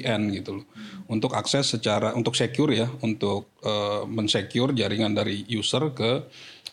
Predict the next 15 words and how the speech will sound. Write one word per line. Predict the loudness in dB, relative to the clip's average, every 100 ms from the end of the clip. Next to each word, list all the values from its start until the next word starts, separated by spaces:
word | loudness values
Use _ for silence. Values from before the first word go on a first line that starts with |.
| -6
eh, | -4
kantor | -2 -2 0 2 2 0
gitu. | -6 -4
Jadi | 2 2 0 -6 -12 0
hal-hal | 2 4
seperti | 2 2 2
itu | 4
yang, | 4 4 4 2 -2 -8 _
eh, | 0 2 4 4 2 2 2 0 -8 -20 -2
agak | 2 4
dipercepat | 4 2 0 2 2 2
lah | -2
sebenarnya, | -2 0 2 0
Pak. | -4
Sebenarnya | -2 2 4